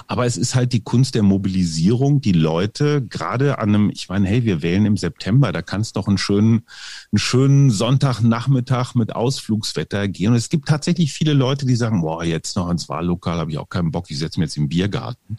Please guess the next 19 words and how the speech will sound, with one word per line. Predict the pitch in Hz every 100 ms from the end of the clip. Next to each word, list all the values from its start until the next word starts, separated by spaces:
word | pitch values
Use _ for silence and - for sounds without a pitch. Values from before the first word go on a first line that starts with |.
| - - - - - -
Äh, | 98
also | - 101
mein, | 98 85 139
für | 147 107
meine | 85 127 151 -
Eltern | 87 120 127 101
hieß | 107 113
es | 107
immer | - 98 98
noch | 101 -
so, | 87
„Wir | 90
machen | 80 85 - 78
uns | 82 -
schick | - 139 -
und | 98 92
gehen | 95 98
ins | 87 73
Wahllokal.“ | 90 143 76 - - - - -